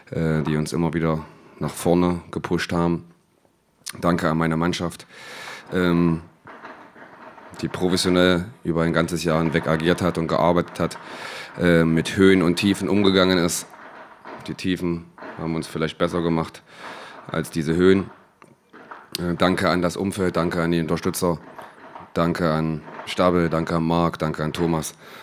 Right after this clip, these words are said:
danke an Dirk. Das, äh, ich hab da nicht so viel Erfahrung, aber ich fühl mich sehr wohl, äh, in dieser, in dieser Arbeit hier, in diesem Job,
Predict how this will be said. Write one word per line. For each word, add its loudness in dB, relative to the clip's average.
danke -2
an 0
Dirk. 2
Das, -4
äh, 0
ich -4
hab -2
da 4
nicht 4
so 4
viel 6
Erfahrung, 6
aber 2
ich -2
fühl -2
mich 0
sehr 2
wohl, 4
äh, 0
in -2
dieser, 0
in -8
dieser 0
Arbeit 4
hier, -2
in 0
diesem -4
Job, -2